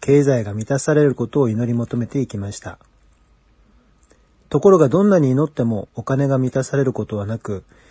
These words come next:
締め切りの日を迎えてしまいました。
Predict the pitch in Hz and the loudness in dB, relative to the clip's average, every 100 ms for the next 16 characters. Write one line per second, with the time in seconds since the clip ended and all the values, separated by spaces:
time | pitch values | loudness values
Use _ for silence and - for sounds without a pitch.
0 | _ _ - - 160 170 175 175 170 165 | _ _ -8 0 0 0 -2 0 2 2
1 | - - 151 131 117 - 107 110 101 - | 0 -4 0 2 0 -4 -8 -6 -6 -4
2 | 147 - 117 101 92 92 - - | -4 -2 -6 -6 -8 -12 -14 -16